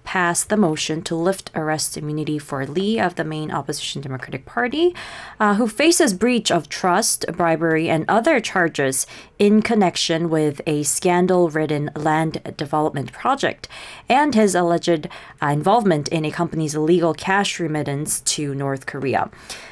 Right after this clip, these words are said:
Now, meanwhile, D P leader Lee Jae-myung did not attend the parliamentary vote on his arrest motion,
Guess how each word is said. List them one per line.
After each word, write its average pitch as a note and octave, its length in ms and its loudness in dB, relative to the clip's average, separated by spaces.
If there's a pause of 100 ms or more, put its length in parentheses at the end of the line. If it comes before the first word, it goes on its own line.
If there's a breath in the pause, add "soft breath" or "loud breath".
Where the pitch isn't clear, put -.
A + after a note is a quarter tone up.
(120)
Now, A3+ 160 4
meanwhile, B3 440 4
D A#3+ 180 0
P A3+ 220 0
leader G#3+ 280 4
Lee G3 140 2
Jae-myung A3+ 540 2
did G3 240 4
not F#3 480 2
attend E3+ 500 0
the F3 80 0
parliamentary D3 540 -2
vote E3 400 -2
on E3+ 160 0
his D#3+ 120 -2
arrest C#3 360 -2
motion, A#3 540 0